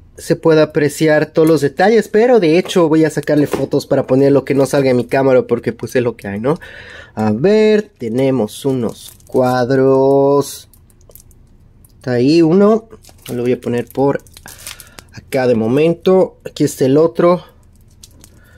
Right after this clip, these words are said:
Oye, está tan finitos, ¿eh? Tan buenos. Estos ya los van a ver cuando,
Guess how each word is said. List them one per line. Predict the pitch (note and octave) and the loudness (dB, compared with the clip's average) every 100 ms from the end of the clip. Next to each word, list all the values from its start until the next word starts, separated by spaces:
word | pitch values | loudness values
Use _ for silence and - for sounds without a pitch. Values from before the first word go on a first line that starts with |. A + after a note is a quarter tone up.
| - - - - - - - - | -20 -20 -20 -20 -20 -20 -20 -8
Oye, | B2+ B2 | -2 -2
está | - D3 D#3 D3 C#3+ - - - - | 0 0 2 0 -2 -10 -20 -16 -4
tan | D3+ | -2
finitos, | D#3 D3+ G3 G#3 E3 - | 0 2 0 2 0 0
¿eh? | F3+ C4+ D4 - - _ _ _ _ _ - _ - - _ _ - _ _ - - | 0 0 -2 -8 -20 _ _ _ _ _ -20 _ -20 -20 _ _ -20 _ _ -18 -8
Tan | C3+ C3 | -2 0
buenos. | B2+ B2 B2 | 0 0 0
Estos | E3+ F3 F3+ | 0 0 2
ya | F3 | 2
los | E3+ | 2
van | D3+ D#3+ | 2 2
a | D3+ | 4
ver | D3+ D3+ | 2 0
cuando, | - C#3+ B2+ A#2+ A#2 | 0 0 2 2 2